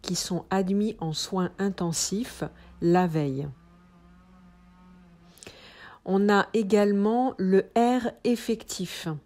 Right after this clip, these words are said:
Ce chiffre, c'est le nombre moyen de personnes qu'un malade peut contaminer. Lorsque le R est au-dessus de un,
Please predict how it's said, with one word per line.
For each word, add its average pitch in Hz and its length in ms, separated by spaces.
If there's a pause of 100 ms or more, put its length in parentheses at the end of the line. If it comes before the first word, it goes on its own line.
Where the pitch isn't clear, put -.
(640)
Ce - 260
chiffre, 254 680
c'est 208 400
le 196 180
nombre 226 440
moyen 208 720
de 185 240
personnes 196 720 (440)
qu'un 240 180
malade 208 460 (160)
peut 247 260 (100)
contaminer. 202 680 (1500)
Lorsque - 400
le 208 300
R 240 400 (140)
est 180 100
au-dessus 220 640
de 180 260
un, 185 280